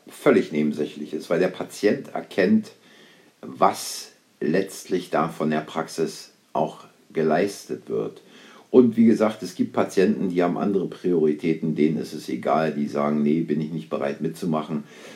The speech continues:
Dann muss man sagen: „Wissen Sie, Herr Meier, Herr Schulze, Herr Schmidt,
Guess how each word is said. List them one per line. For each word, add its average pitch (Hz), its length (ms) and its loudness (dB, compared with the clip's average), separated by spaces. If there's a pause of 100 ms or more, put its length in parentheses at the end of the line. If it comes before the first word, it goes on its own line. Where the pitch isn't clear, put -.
(140)
Dann 120 180 4
muss 131 200 2
man 113 160 4
sagen: 98 320 2
„Wissen 117 180 0
Sie, 101 340 4
Herr 98 300 0
Meier, 98 400 2
Herr 90 100 -2
Schulze, 98 400 0
Herr 90 140 0
Schmidt, - 440 -4